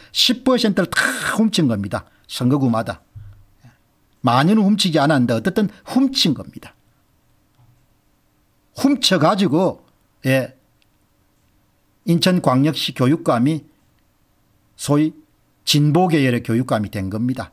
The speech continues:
좌파 계열의 교육감이 된 겁니다.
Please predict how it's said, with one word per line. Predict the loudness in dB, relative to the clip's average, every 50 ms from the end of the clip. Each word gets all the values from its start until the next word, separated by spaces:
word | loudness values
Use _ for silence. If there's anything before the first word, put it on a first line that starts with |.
| _ _ _ _
좌파 | -2 0 0 0 0 0 0
계열의 | 0 0 0 0 0 -2 -2 -4 -6 -8 _ _
교육감이 | -4 -4 -4 -2 -4 -6 -6 -8
된 | -10 -12 -12 -12
겁니다. | -12 -12 -12 -12 -12 -14 -16 -18